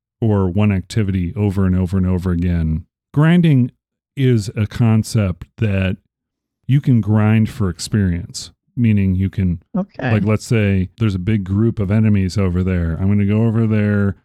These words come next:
Speaker 1: eliminate all the enemies, and then I'm gonna run back here, and then I'm gonna wait for them to respawn, and then I'm gonna run over there and clear all the enemies again, and then run back here and wait for them to respawn.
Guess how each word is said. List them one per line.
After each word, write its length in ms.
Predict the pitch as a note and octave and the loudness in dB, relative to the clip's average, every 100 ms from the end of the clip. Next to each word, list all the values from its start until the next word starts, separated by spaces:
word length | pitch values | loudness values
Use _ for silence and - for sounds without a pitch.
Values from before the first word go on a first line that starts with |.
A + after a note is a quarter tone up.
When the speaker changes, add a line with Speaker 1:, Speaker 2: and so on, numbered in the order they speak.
| _ _ - | _ _ -6
Speaker 1:
eliminate 340 | A2+ B2 A#2+ A#2 | 0 2 4 4
all 220 | A2+ A2 | 2 2
the 100 | G#2+ | 2
enemies, 580 | G#2 G2+ G2 G2 F#2+ - | 2 2 2 0 -2 -2
and 160 | G#2+ | -2
then 100 | G2 | 0
I'm 100 | G2 | 2
gonna 160 | G2 G2 | 2 2
run 240 | G#2 G#2 | 2 0
back 260 | G2 F#2 - | 0 -4 -4
here, 500 | C#3 A2+ F2+ F2 - | -2 0 0 -4 -4
and 140 | G#2 G2 | 0 0
then 40 | |
I'm 140 | F#2+ G2 | 2 2
gonna 160 | F#2+ | 2
wait 240 | F#2+ G2 G2+ | 0 0 -2
for 140 | G#2 | -2
them 180 | F#2 F2+ | 0 0
to 80 | F2+ | 0
respawn, 840 | F#2 G2 - G2 F2+ E2+ E2+ - | -2 -2 -4 -2 0 0 -2 -2
and 140 | G2+ | 0
then 80 | G2 | 0
I'm 80 | G2 | 2
gonna 160 | F#2 | 2
run 220 | F#2 G#2 G#2 | 2 2 2
over 180 | F#2 | 0
there 400 | F#2 G2 G2 F#2 | -2 0 0 0
and 180 | G2 G2 | -2 -4
clear 260 | - A2+ F#2+ | -2 -2 0
all 120 | F#2+ | 0
the 140 | F#2+ | 0
enemies 420 | G2 G2+ F#2 E2+ F#2+ | 0 0 0 -2 -4
again, 500 | F2 F#2 F2 F2 E2 _ _ _ _ _ | -2 -2 0 -2 -4 _ _ _ _ _
and 140 | G#2+ G2 | 0 0
then 140 | F#2+ | 2
run 240 | F#2+ F#2+ | 2 0
back 260 | F2+ F2+ E2+ | 0 -4 -6
here 500 | - A#2+ G2 F2 E2+ | -4 -2 0 -2 -2
and 160 | G2 F#2 | -2 -2
wait 160 | F#2 F2+ | -2 -2
for 140 | G2+ | -2
them 180 | F2+ F2 | 0 0
to 60 | F2 | 0
respawn. 800 | F#2 F#2+ - F#2+ F2 E2+ E2 | -2 -2 -4 -2 -2 0 -2